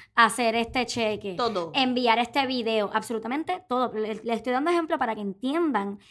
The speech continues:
Speaker 1: de lo mínimo a lo máximo. Eh, ponerlo en un papel. Primero que todo, eliminar lo que tú no tienes, lo que no tienes que hacer, porque a veces uno piensa que uno tiene que hacer unas cosas.
Speaker 2: Ujú.
Speaker 1: ¿Sabes qué? No, si tú no lo quieres hacer, outsource, baby.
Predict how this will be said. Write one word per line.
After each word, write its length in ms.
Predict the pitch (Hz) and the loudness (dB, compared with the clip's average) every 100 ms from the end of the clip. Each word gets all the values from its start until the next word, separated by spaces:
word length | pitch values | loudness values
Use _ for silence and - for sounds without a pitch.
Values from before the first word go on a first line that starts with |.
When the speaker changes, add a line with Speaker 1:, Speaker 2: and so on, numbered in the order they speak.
| - | -16
Speaker 1:
de 160 | 226 240 | -2 2
lo 140 | 226 | 2
mínimo 400 | 226 285 349 349 | 0 -4 -2 2
a 80 | - | 2
lo 140 | 247 220 | 4 4
máximo. 680 | 214 302 - 233 196 180 175 _ - - - _ | 2 0 -4 -8 -8 -10 -14 _ -20 -20 -20 _
Eh, 400 | 269 254 247 - - _ | 0 2 2 -2 -18 _
ponerlo 300 | 285 269 311 | 0 2 2
en 80 | 311 | 2
un 100 | 262 | 2
papel. 600 | 254 240 185 180 170 165 _ _ _ _ _ | 2 2 0 -8 -8 -12 _ _ _ _ _
Primero 360 | 285 269 269 320 | -2 0 0 -2
que 80 | |
todo, 220 | 339 359 370 | -4 -2 -2
eliminar 960 | 269 247 226 214 208 208 285 339 196 - | -2 -2 0 0 0 2 4 4 2 -6
lo 160 | 233 247 | -2 0
que 100 | 247 | 0
tú 120 | 233 | -2
no 120 | 233 | -2
tienes, 360 | 262 277 311 320 | -2 -2 -2 -4
lo 260 | 294 285 285 | -2 0 0
que 80 | 269 | 0
no 160 | 247 | -2
tienes 240 | 262 277 330 | -2 -2 -2
que 80 | 330 | -4
hacer, 160 | 320 | -6
porque 180 | 392 359 | -6 -4
a 40 | |
veces 200 | 262 254 | -4 -4
uno 160 | 370 370 | -2 -2
piensa 320 | 349 339 330 | 0 -2 -2
que 80 | 277 | -4
uno 100 | 262 | -4
tiene 200 | 262 247 | -4 -4
que 80 | 254 | -4
hacer 200 | 262 254 | -6 -6
unas 200 | 254 247 | -6 -8
cosas. 420 | - 185 214 196 | -10 -8 -8 -6
Speaker 2:
Ujú. 220 | 220 302 - | -8 -8 -10
Speaker 1:
¿Sabes 140 | 320 | -12
qué? 160 | - 311 | -6 -6
No, 220 | 214 208 | -4 -6
si 100 | 240 | -4
tú 80 | 240 | -2
no 80 | |
lo 100 | 254 | -2
quieres 200 | 285 311 - | -2 -2 -2
hacer, 300 | 320 330 - | -2 -4 4
outsource, 880 | 254 254 262 240 202 185 - - - _ _ _ _ | 4 4 0 -2 -2 -4 -10 -16 -20 _ _ _ _
baby. 580 | 214 226 208 226 247 240 | 0 2 2 0 -2 -6